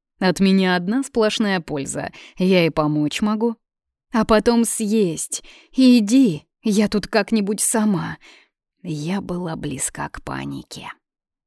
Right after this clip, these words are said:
Артур стоял слишком близко, а за моей спиной была плита, отрезая путь к отступлению. Артур же наступал,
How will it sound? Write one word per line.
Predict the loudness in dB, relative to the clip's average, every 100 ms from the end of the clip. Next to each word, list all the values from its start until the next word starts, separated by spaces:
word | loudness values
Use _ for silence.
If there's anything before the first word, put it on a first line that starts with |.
| _ _ _
Артур | -4 -2 -2 -2 -2 -4
стоял | -4 -4 -2 -4 -6
слишком | -8 -6 -6 -4 -4 -2
близко, | -4 -4 -8 -8 -10 -12 -20 -10 -2
а | 0
за | 2
моей | 0 0 -2
спиной | -4 -6 -4 -2 -4
была | -4 -4 -4
плита, | -2 -2 -2 -4 -6 -8 -12 -6
отрезая | -4 0 -2 0 -2 -2
путь | -4 -8
к | -8
отступлению. | -8 -8 -8 -10 -10 -8 -10 -10 -14 -18 _ _ _ _ _ _
Артур | -4 -4 -4 -4 -4
же | -4 -4
наступал, | -4 -4 -10 -12 -10 -10 -10